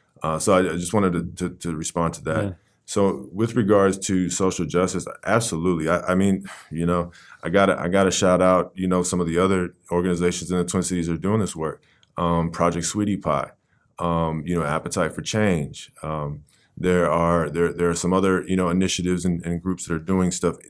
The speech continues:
Speaker 1: particularly in the Twin Cities and different kind of, you know, pockets and parts where they are looking at,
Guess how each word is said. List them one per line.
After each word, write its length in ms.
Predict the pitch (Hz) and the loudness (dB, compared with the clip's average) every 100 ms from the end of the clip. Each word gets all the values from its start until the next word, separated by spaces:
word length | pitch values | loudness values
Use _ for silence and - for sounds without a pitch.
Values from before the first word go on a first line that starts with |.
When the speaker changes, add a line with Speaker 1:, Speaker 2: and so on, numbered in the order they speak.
| _ _ - | _ _ -14
Speaker 1:
particularly 400 | - 110 110 104 | -8 -2 0 2
in 40 | |
the 60 | 92 | 0
Twin 240 | 98 101 | -2 -2
Cities 300 | - 104 98 | 0 0 0
and 100 | 92 | -2
different 300 | 95 90 87 | -4 -4 -6
kind 180 | 98 90 | -2 -2
of, 260 | 82 - - | -2 -6 -12
you 100 | 82 | -6
know, 140 | 90 82 | -4 -4
pockets 540 | - - 90 92 87 | -6 -4 -4 -2 -4
and 100 | 90 | -4
parts 360 | 82 95 90 - _ _ _ _ _ | -2 -2 -2 -6 _ _ _ _ _
where 240 | 95 95 | 0 2
they 140 | 92 98 | 4 6
are 160 | 107 | 6
looking 360 | 104 98 95 90 | 6 2 0 2
at, 360 | 87 82 - | 2 0 -2